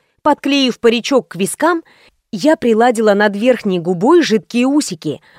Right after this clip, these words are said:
а на подбородок присобачила нечто отдалённо напоминающее бороду. На нос нацепила довольно большие очки с простыми стёклами.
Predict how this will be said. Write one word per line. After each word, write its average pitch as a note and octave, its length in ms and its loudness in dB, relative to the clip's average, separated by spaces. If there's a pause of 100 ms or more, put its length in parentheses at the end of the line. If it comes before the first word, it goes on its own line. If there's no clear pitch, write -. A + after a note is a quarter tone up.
а C#4 140 4
на B3+ 100 2
подбородок G3+ 640 -2 (220)
присобачила A#3 760 0
нечто D#4 540 0
отдалённо A#3 600 2
напоминающее G#3+ 880 0
бороду. F#3 520 -2 (420)
На D4 240 4
нос A#3+ 240 0
нацепила A3+ 640 0
довольно G#3 440 2
большие G3 500 0
очки C4+ 460 -2 (180)
с - 120 -10
простыми A3 520 0
стёклами. D#3 600 -4